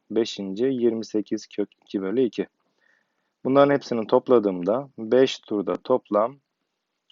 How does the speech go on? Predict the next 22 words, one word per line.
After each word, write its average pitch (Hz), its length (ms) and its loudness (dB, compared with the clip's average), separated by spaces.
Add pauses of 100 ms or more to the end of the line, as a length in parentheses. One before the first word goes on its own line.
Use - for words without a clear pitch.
(120)
yüz 117 220 0
elli 127 360 4
kök 123 260 0 (160)
iki 120 300 -4
bölü 104 200 0
iki - 220 -20
kadar 107 420 -2 (100)
uzunlukta, 95 640 -8 (640)
e, 92 60 -6 (600)
kağıt 110 220 2
peçete 95 320 -2
geldi. 101 500 2
Ye-, 123 220 2
yüz 123 240 0
elliyi 123 280 4
ikiye 117 280 2
bölersek 98 600 -4
yetmiş 113 500 -2
beş 123 420 -4 (100)
kök 123 240 -2 (100)
iki 123 340 -2 (400)
santimetre. 107 800 -2